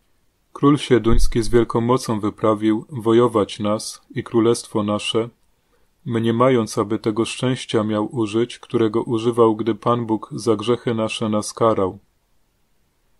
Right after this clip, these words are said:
Już na tę wojnę wsiadając, a przestępując w jeden okręt z drugiego, wpadł w morze i utonął. To mi Pan Bóg objawił przy najświętszej mszy.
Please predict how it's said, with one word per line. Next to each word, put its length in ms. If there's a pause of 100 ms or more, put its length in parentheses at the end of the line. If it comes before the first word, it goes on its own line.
(380)
Już 280
na 140
tę 140
wojnę 340
wsiadając, 720
a 100
przestępując 1000
w 140
jeden 320
okręt 460
z 160
drugiego, 680 (400)
wpadł 540
w 100
morze 460
i 120
utonął. 540 (2000)
To 140
mi 120
Pan 240
Bóg 220
objawił 460
przy 180
najświętszej 800
mszy. 420